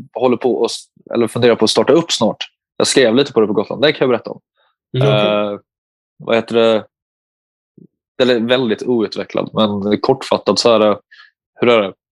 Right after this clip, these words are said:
Speaker 1: Min, min farmors farbror. Exakt. Min farmors farmors farbror. Han heter Lawrence och har gjort helt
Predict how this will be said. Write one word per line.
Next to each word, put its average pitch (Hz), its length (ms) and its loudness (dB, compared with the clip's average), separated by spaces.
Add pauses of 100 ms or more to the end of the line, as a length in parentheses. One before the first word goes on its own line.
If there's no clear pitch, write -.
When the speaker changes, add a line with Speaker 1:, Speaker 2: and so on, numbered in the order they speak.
(120)
Speaker 1:
Min, 113 300 -4 (1600)
min 123 200 -2
farmors 120 1080 -2 (1800)
farbror. 123 840 0 (600)
Exakt. - 440 -4
Min 113 120 0
farmors 127 760 0 (240)
farmors 127 580 -2 (260)
farbror. 120 480 -2 (640)
Han 107 80 0
heter 117 140 2
Lawrence 131 520 2 (720)
och 110 480 2 (560)
har 123 80 -2
gjort 127 240 -4
helt 101 280 0